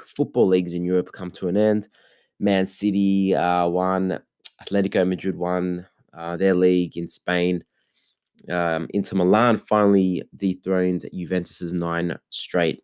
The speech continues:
wins at the top, which is good for the league. I mentioned that in a previous podcast, um, episode. And Lille, actually, in, in France, which was amazing. Um,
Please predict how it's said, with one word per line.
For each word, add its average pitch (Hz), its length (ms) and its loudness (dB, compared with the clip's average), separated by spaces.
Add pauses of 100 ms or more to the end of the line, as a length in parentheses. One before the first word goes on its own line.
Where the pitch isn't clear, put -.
(140)
wins 85 380 -4
at - 160 -12
the 76 80 -14
top, 87 360 -6
which - 140 -14
is 76 100 -6
good - 140 -8
for - 160 -4
the 78 80 -4
league. 82 180 0
I 80 40 -2
mentioned 80 380 -4
that 71 100 -12
in 80 80 -8
a 80 200 -8
previous 78 380 -4
podcast, 80 720 -4 (100)
um, 80 360 -6 (560)
episode. 101 680 4
And 101 200 8
Lille, 135 240 8
actually, 82 460 0
in, 85 240 -4
in 87 180 -8
France, 85 800 -8
which 85 300 -6
was 98 160 4
amazing. 95 640 6 (640)
Um, 95 640 4